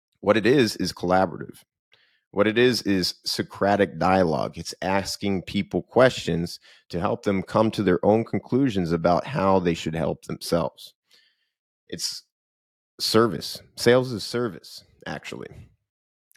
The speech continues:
That's what modern sales is. If you go learn sales from any of the modern guys, s-, take a guy like Jeremy Miner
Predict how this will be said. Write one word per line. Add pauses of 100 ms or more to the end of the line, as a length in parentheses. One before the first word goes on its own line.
(160)
That's
what
modern
sales
is.
If
you
go
learn
sales
from
any
of
the
modern
guys,
s-,
take
a
guy
like
Jeremy
Miner